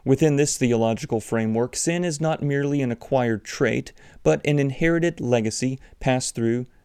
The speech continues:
generations. Adam, progenitor of mankind,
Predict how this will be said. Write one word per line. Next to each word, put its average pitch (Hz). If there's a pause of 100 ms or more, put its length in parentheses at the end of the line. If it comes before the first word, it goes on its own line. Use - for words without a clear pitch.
generations. 123 (560)
Adam, 127 (360)
progenitor 117
of 107
mankind, 107